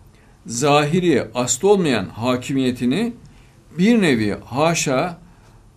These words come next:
Rab gibi, Allah gibi düşünüp ilahlığını ilan eder. Yani "Ben Allah'ım." diyor. Şu an Deccal bunu söylüyor zaten. Mektuba sayfa elli beş ve şu an dünyadaki bu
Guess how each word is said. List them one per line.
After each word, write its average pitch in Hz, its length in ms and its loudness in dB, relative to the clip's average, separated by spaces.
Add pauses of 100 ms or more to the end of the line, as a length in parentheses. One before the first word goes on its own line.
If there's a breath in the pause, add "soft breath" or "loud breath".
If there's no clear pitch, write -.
(260)
Rab 185 220 2
gibi, 107 300 0 (100)
Allah 143 400 0
gibi 123 240 -4
düşünüp 139 480 -2 (600 soft breath)
ilahlığını 165 560 2
ilan 160 380 2
eder. 98 380 -6 (220)
Yani 113 240 -4
"Ben 185 140 0
Allah'ım." 131 540 -2
diyor. 78 220 -12
Şu 156 220 -6
an 117 200 -2
Deccal 135 380 -2
bunu 151 120 -4
söylüyor 147 360 0
zaten. 87 320 -10 (1200 soft breath)
Mektuba 143 520 0
sayfa 147 300 -2
elli 135 180 -2
beş 117 200 -4
ve 156 240 -2 (680 soft breath)
şu - 240 0
an 170 180 0
dünyadaki 170 580 -2
bu 165 320 0